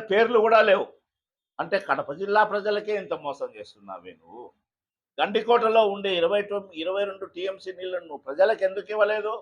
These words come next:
పంట పొలాలకు ఎందుకు ఇవ్వలేదు? ఏం చేస్తున్నావంటే నువ్వు బటన్ నొక్కుడు, ఆ బటన్ నొక్కుడు కార్య-, కార్యక్రమంతో నువ్వు చేసుకుంటూ సంక్షేమం ఇస్తున్నా అంటున్నావు, అంతకు రెట్టింపులు తీసుకుంటా ఉన్నావు.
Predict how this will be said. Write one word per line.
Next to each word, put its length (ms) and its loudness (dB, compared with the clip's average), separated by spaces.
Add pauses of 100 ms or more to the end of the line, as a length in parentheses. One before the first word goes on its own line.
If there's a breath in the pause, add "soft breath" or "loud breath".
(100)
పంట 260 -8
పొలాలకు 440 2
ఎందుకు 260 -14
ఇవ్వలేదు? 400 0 (920)
ఏం 280 2
చేస్తున్నావంటే 800 0
నువ్వు 200 -4
బటన్ 320 -4
నొక్కుడు, 360 -6 (520)
ఆ 100 4 (100)
బటన్ 280 0
నొక్కుడు 320 -4
కార్య-, 420 0 (260)
కార్యక్రమంతో 800 0 (120)
నువ్వు 140 -10 (260)
చేసుకుంటూ 600 -4 (140)
సంక్షేమం 560 -4
ఇస్తున్నా 380 -4
అంటున్నావు, 360 -8 (320)
అంతకు 320 -2
రెట్టింపులు 600 -8
తీసుకుంటా 500 -10
ఉన్నావు. 220 -18